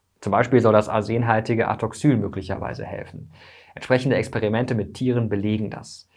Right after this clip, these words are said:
Die ersten Tests an Menschen zeigen, dass sich die Ausbreitung der Krankheit stoppen lässt. Aber das Problem ist, der für die Krankheit verantwortliche Parasit lässt sich von Atoxyl nicht dauerhaft aufhalten. Es gibt Tests an Kranken mit dem Medikament.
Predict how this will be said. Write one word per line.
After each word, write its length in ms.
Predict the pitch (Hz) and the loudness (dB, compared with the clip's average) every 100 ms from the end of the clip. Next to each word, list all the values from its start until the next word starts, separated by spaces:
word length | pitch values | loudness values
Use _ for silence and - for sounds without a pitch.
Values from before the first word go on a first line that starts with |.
| _ - _ _ - | _ -20 _ _ -4
Die 120 | 120 | 0
ersten 300 | 131 127 107 | 0 0 -4
Tests 340 | 135 147 - | -4 -6 -6
an 160 | 110 107 | -4 0
Menschen 320 | 170 - 101 | 0 -2 -6
zeigen, 420 | - 92 113 160 | -6 -6 -4 -2
dass 140 | 117 - | -2 -4
sich 160 | 101 | -4
die 160 | 110 - | -6 -6
Ausbreitung 560 | 131 127 117 117 120 | -6 -6 -2 -2 -2
der 100 | 107 | -8
Krankheit 580 | - - 107 107 107 104 - | -10 -8 -8 -4 -4 -4 -10
stoppen 400 | - 113 - 107 | -6 -6 -6 -12
lässt. 240 | - - | -12 -6
Aber 220 | 107 110 - - - | -2 -2 -4 -20 -14
das 100 | - | -2
Problem 400 | 120 120 190 151 | 0 2 2 4
ist, 340 | 156 190 - _ _ _ 123 | 2 0 -6 _ _ _ -2
der 100 | 123 | 0
für 100 | 120 | 0
die 160 | 104 | -2
Krankheit 460 | - 143 156 120 - | -2 -2 0 -2 -2
verantwortliche 640 | - 131 - 117 107 110 | -6 -6 -2 -2 -2 -6
Parasit 580 | - 101 104 104 156 156 156 - | -8 -8 -6 0 0 0 -10 -4
lässt 260 | 120 135 - | -2 -2 -6
sich 160 | 139 | -8
von 160 | 117 - | -6 -8
Atoxyl 520 | - - - 123 123 | -8 -12 -6 -2 0
nicht 240 | 107 - | -2 -4
dauerhaft 480 | 113 110 113 110 - | -2 0 -2 -4 -6
aufhalten. 680 | - 127 - - - - - _ _ _ _ | -4 -4 -4 -12 -12 -18 -20 _ _ _ _
Es 160 | - - | -14 -10
gibt 300 | 104 - - | -12 -12 -4
Tests 320 | 131 131 - | -2 -2 -8
an 180 | 107 - | -8 -8
Kranken 480 | - 139 156 156 104 | -6 -4 -4 -8 -10
mit 160 | - | -10
dem 60 | 120 | -12
Medikament. 760 | 120 117 - 117 - - - | -12 -14 -14 -16 -16 -20 -20